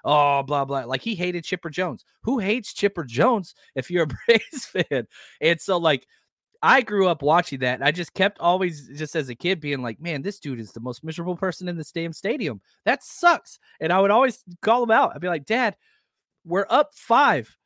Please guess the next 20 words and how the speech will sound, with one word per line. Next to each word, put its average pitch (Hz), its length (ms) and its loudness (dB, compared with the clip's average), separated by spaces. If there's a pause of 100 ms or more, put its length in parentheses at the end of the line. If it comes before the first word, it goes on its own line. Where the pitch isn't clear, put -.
(300)
Enjoy 202 440 0
this. 170 300 -4
This 190 180 -8
is 214 100 -10
fun. 254 400 -2 (220)
We're 214 160 0
in 294 420 -4 (180)
the 208 120 0
freaking 247 340 -10
National 262 480 -4
League 262 220 -6
Championship 262 540 -4
Series. 262 580 -6 (240)
Smile, 262 640 2 (200)
motherfucker. 190 800 0
<laughs> - 0 -
Come 269 200 2
on, 269 500 2
let's 208 240 -2
go." 277 260 2